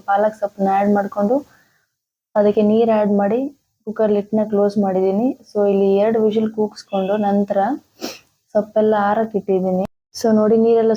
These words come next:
ಸೋದಿಸ್ಕೊಂಡು ಈ ಕಡೆ ತಣ್ಣಗಾಕ್ಬಿಟ್ಟಿದ್ದೀನಿ. And ಇನ್ನೊಂದ್ ಕಡೆ ನಾವು ಮಸಾಲೆ ರೆಡಿ ಮಾಡ್ಕೊಳ್ಳೋಣ. So ಒಂದ್ ಬಾಣಲಿಯಲ್ಲಿ ಒಂದ್ ಟೇಬಲ್ ಸ್ಪೂನ್ ಎಣ್ಣೆ ತಗೊಂಡು, ಅದಕ್ಕೊಂದ್ ಅರ್ಧ ಟೇಬಲ್ ಸ್ಪೂನ್ ಜೀರಿಗೆ, ಒಂದ್ ಗಡ್ಡೆ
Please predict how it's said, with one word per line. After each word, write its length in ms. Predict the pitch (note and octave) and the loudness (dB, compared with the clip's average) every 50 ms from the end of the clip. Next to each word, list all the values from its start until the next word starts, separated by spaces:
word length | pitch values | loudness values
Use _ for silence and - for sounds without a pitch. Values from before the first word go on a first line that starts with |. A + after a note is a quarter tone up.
| A3 | 0
ಸೋದಿಸ್ಕೊಂಡು 680 | A3+ A3 A3 G#3+ G#3+ G#3+ - - - G3+ G3 F#3+ G3+ G#3+ C4+ D4+ - _ _ _ _ _ _ _ _ _ - | 0 0 0 0 -2 -6 -10 -6 -2 -2 0 0 0 0 -2 -4 -6 _ _ _ _ _ _ _ _ _ -10
ಈ 80 | G#3+ A3 | -6 -2
ಕಡೆ 140 | A3 G#3 G#3+ G#3+ | -2 0 0 0
ತಣ್ಣಗಾಕ್ಬಿಟ್ಟಿದ್ದೀನಿ. 1040 | G#3+ G#3+ G#3+ A3 A3 A3+ A3+ A3 G#3+ G#3+ G#3 G3+ G3+ G#3 G3 G3 G3+ G3 F#3+ G3+ B3 C#4 - _ _ _ _ _ - | 0 0 0 2 2 2 0 0 0 -2 -4 -2 0 -2 -2 -2 -2 -4 -4 -4 -4 -6 -8 _ _ _ _ _ -10
And 180 | G#3+ G#3 G#3 G#3 G#3 | -6 -4 -2 0 2
ಇನ್ನೊಂದ್ 280 | G#3 G#3+ A3 A3 A3 A3 A3 | 2 2 2 0 0 -2 -2
ಕಡೆ 160 | A3 A3 A#3 A3+ A3 | -2 0 0 0 0
ನಾವು 220 | A3 G#3+ G#3+ B3 D4 D4+ - _ _ _ _ _ _ - | 0 -2 -2 -2 -4 -6 -8 _ _ _ _ _ _ -8
ಮಸಾಲೆ 340 | G#3 G#3 - A3 A3 A3 G#3 | -8 -4 -2 0 0 2 2
ರೆಡಿ 140 | G3+ G3 G3+ G3+ | 2 2 2 2
ಮಾಡ್ಕೊಳ್ಳೋಣ. 440 | G3 G3 G3 - F#3+ F#3 F#3 F#3+ G#3+ C#4 D4 - _ _ _ _ _ _ _ | 0 0 -2 -4 -4 -4 -4 -4 -4 -6 -6 -8 _ _ _ _ _ _ _
So 40 | - A3 A3 | -2 0 2
ಒಂದ್ 120 | A3 G3+ G#3 | 2 2 2
ಬಾಣಲಿಯಲ್ಲಿ 520 | G#3 G#3+ A#3 A#3+ A#3+ A#3+ A#3 A3+ A#3 C4 C#4 C#4+ - _ _ _ - - - - - - | 0 0 0 0 0 0 0 0 0 0 -2 -4 -8 _ _ _ -12 -10 -8 -8 -6 -4
ಒಂದ್ 120 | G#3+ G3+ G#3+ | -4 -2 0
ಟೇಬಲ್ 200 | G#3+ G#3+ A3+ A3+ A3 | 0 0 0 -2 -4
ಸ್ಪೂನ್ 220 | - - A3 G#3+ G#3 | -4 -4 -2 -2 0
ಎಣ್ಣೆ 180 | G3+ G#3 A3+ A3 A3 G#3+ | 0 -2 -2 -2 -2 -2
ತಗೊಂಡು, 300 | G#3 G3+ G3+ G3+ G#3 A#3+ B3+ B3 - _ | -2 -2 -2 -2 -2 -2 -4 -6 -10 _
ಅದಕ್ಕೊಂದ್ 400 | G#3+ G#3 G#3 G#3 G#3+ G#3 G3+ G3+ G3+ | -6 -6 -6 -4 -2 -2 0 0 0
ಅರ್ಧ 120 | G3+ G3+ A#3 A#3 A3+ A#3 | 0 0 0 0 0 0
ಟೇಬಲ್ 240 | A3+ G#3+ A3 G#3+ G#3 G#3+ | 0 2 2 0 -2 -4
ಸ್ಪೂನ್ 260 | - - G#3+ G3+ G3 - | -6 -4 -2 -2 0 2
ಜೀರಿಗೆ, 340 | G3+ G#3 G#3 G3 G3 G3 G3+ B3 D4 - _ _ _ _ _ _ _ _ _ - | 2 2 2 2 2 0 0 -2 -4 -8 _ _ _ _ _ _ _ _ _ -4
ಒಂದ್ 180 | A3 A3+ A#3 A3 G#3+ | -2 -2 0 0 0
ಗಡ್ಡೆ 200 | G#3 G3 G#3 | 0 0 0